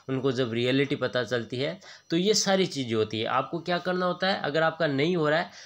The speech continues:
क्योंकि मुझे लग रहा है कि सबसे ज़्यादा दिक्कत आपको इस एप्लीकेशन के अंदर विड्रॉल की आने वाली है।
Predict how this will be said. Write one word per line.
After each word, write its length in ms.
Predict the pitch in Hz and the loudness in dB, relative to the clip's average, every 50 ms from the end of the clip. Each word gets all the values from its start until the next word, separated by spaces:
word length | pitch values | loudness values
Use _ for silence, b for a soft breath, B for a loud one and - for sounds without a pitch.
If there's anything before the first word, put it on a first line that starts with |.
| B B - | B B -4
क्योंकि 220 | 185 190 170 214 196 | -4 -2 0 0 0
मुझे 300 | 165 156 156 156 190 185 | 2 2 2 2 2 2
लग 200 | 180 180 170 185 | 2 2 0 0
रहा 120 | 180 190 | 0 0
है 80 | 202 208 | 0 0
कि 160 | 208 - 190 | -2 -4 -6
सबसे 360 | 196 - 175 170 - - 185 | -4 -4 -6 -6 -4 -4 -2
ज़्यादा 280 | 180 185 190 180 185 175 | -2 -2 -2 -2 -2 -2
दिक्कत 360 | 160 165 160 - 180 175 - | -4 -4 -4 -4 -6 -2 0
आपको 280 | 170 165 160 - 175 175 | 0 0 0 0 -2 -2
इस 180 | 170 151 131 175 | -2 -2 -2 -4
एप्लीकेशन 580 | 160 147 160 165 165 175 165 - - 180 180 | -4 -4 -4 -6 -4 -4 -6 -4 -4 -4 -4
के 80 | 160 170 | -2 -2
अंदर 240 | 165 165 175 180 170 | -2 0 0 0 0
विड्रॉल 460 | 143 131 127 123 107 127 143 147 139 | -2 -4 -4 -6 -2 0 2 2 0
की 160 | 131 - 135 | 0 -2 -2
आने 220 | 120 107 104 104 101 | 0 0 0 0 0
वाली 240 | 101 101 104 107 110 | -2 -2 -2 -2 -4
है। 180 | 107 107 104 | -6 -6 -6